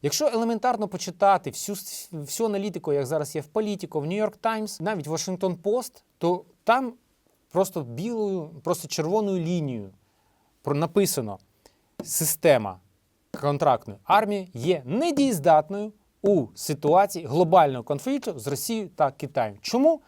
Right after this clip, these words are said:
Тому що недокомплектація Збройних сил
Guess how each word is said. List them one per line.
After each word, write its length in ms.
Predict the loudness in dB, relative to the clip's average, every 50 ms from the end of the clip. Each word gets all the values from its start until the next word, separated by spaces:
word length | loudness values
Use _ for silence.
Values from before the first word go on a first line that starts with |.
| _ _ _ _ _
Тому 260 | 2 4 4 4 4 2
що 180 | 0 -4 -8
недокомплектація 1400 | -6 -4 0 0 0 2 2 0 0 0 -2 -2 -2 -2 -4 -4 -6 2 4 6 6 6 4 0 -10 -12 -10
Збройних 540 | -10 -8 -6 0 2 2 2 2 0 -2 -4
сил 340 | -6 -4 -2 -2 -4 -4 -6